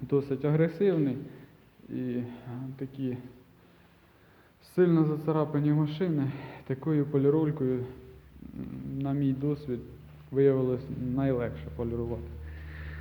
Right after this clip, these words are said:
А другим, це не антилогр-, на-, а, антиголограма, а синя чи фіолетова.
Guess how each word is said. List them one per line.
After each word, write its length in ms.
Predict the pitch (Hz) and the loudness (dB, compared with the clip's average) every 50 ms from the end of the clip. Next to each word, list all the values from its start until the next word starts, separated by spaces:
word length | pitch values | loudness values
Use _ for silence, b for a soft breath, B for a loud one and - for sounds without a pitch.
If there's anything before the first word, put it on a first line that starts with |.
| B B B B - | B B B B 0
А 120 | - - | 0 2
другим, 520 | 160 175 240 254 220 190 175 160 160 151 - - | 4 6 8 10 10 10 10 8 8 6 4 4
це 100 | 185 175 | 6 8
не 180 | 175 170 170 | 8 8 8
антилогр-, 540 | 180 175 - 185 190 190 190 202 220 - - | 6 6 4 4 4 4 4 4 4 2 2
на-, 320 | 165 160 156 156 156 156 156 | 4 6 8 8 6 6 4
а, 100 | - 160 | 2 4
антиголограма, 1000 | 156 156 151 147 147 156 156 156 170 151 160 160 165 160 165 180 180 165 143 135 | 6 6 8 8 6 6 6 6 4 6 6 6 6 6 6 6 6 6 6 6
а 360 | 131 123 123 117 117 117 117 123 - - - - | 4 4 2 0 0 -2 -2 -4 -6 -8 -2 2
синя 320 | 175 170 151 123 110 104 | 2 4 4 4 0 -2
чи 160 | - - 117 | -2 -4 -6
фіолетова. 720 | - - 127 123 120 117 110 107 - - - 55 - - | -2 0 2 2 4 4 2 0 -2 -4 -6 -6 -6 -8